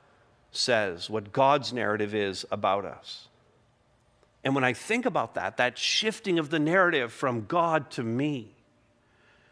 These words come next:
all I can hear in my ears is this: "You will be like God.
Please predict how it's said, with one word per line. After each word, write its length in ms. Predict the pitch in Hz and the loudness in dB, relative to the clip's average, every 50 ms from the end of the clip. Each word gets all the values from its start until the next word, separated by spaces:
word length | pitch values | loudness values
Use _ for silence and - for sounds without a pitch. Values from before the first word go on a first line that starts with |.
| _ _ _ _ _ _ _ _ _ _ _ _ _ _ _ _ | _ _ _ _ _ _ _ _ _ _ _ _ _ _ _ _
all 240 | - 131 147 165 170 | -2 0 2 4 4
I 100 | 175 175 | 4 2
can 180 | 151 - 156 143 | 2 0 -2 -2
hear 380 | 127 - 160 156 156 147 143 | -2 -2 -2 0 2 2 2
in 320 | 139 131 123 120 117 117 120 | 2 2 0 -2 -4 -6 -6
my 200 | - 123 120 117 | -4 -2 -2 0
ears 400 | 117 117 117 120 123 117 104 - | 0 0 0 0 -2 -2 -4 -6
is 160 | 110 95 - | -8 -10 -10
this: 500 | - 113 117 104 98 95 - - - - - - _ _ _ _ _ _ _ _ _ _ _ _ _ _ _ _ _ _ _ _ _ _ _ _ _ _ _ _ _ _ _ _ _ _ - - | -8 -6 -4 -4 -4 -6 -8 -12 -12 -14 -16 -20 _ _ _ _ _ _ _ _ _ _ _ _ _ _ _ _ _ _ _ _ _ _ _ _ _ _ _ _ _ _ _ _ _ _ -18 -8
"You 180 | - 110 117 135 | -4 -2 0 0
will 100 | 135 123 | 0 -2
be 120 | 131 127 | -2 -2
like 240 | 120 113 110 104 - | -2 -2 -4 -4 -6
God. 300 | - 107 98 92 82 98 | -8 -6 -6 -6 -8 -12